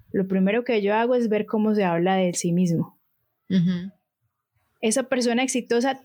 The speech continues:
Speaker 1: <laughs> no sería exitosa si estuviera diciendo, "No, es que yo no soy capaz ni de convocar a nadie, yo no puedo
Speaker 2: Ujú.
Speaker 1: ni cerrar un negocio, no, es que,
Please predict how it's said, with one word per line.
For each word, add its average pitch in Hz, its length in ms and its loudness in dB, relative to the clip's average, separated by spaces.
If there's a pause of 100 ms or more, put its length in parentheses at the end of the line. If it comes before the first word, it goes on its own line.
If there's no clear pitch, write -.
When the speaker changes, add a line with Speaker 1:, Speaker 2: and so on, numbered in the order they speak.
(100)
Speaker 1:
<laughs> - 720 -4
no 254 280 0
sería 269 180 0
exitosa 233 460 0
si 247 60 2
estuviera 196 340 0
diciendo, 196 400 2
"No, 311 340 2
es 294 140 -2
que 202 140 -2
yo 190 120 2
no 185 80 2
soy 190 160 0
capaz 175 320 -2
ni 180 200 2
de 175 100 -2
convocar 165 480 -2
a 160 60 0
nadie, 220 760 0
yo 220 240 2
no 190 280 2
puedo 170 180 2
Speaker 2:
Ujú. 170 80 2
Speaker 1:
ni 175 80 0
cerrar 165 320 0
un 160 140 0
negocio, 214 840 0 (600)
no, 277 320 0
es 202 220 0
que, 190 320 -2